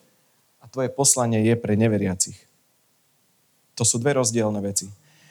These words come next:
A to, čo je služba, ako sa pre ňu rozhodnúť, ako si ju vybrať, ako ju začať, to som hovoril minule.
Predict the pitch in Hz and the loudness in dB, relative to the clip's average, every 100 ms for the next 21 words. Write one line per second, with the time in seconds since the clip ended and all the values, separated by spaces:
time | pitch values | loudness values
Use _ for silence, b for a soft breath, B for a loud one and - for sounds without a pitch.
0 | b 110 113 110 107 - _ _ _ _ | b 2 4 4 2 -4 _ _ _ _
1 | _ _ _ _ - - - 143 151 139 | _ _ _ _ 0 2 2 2 0 0
2 | 135 127 127 - 123 123 - - 113 107 | 2 0 -2 -6 -4 -2 -2 -2 -4 0
3 | 135 127 120 117 113 107 107 107 120 135 | -2 -2 -4 -4 -6 -4 -6 -2 -2 0
4 | 113 110 113 104 123 131 147 147 - _ | 0 -2 -4 -2 0 0 -4 -6 -12 _
5 | 113 - 107 113 113 107 101 98 _ _ | -10 -8 -6 -2 0 -2 -4 -8 _ _
6 | 113 123 151 196 | -2 2 2 2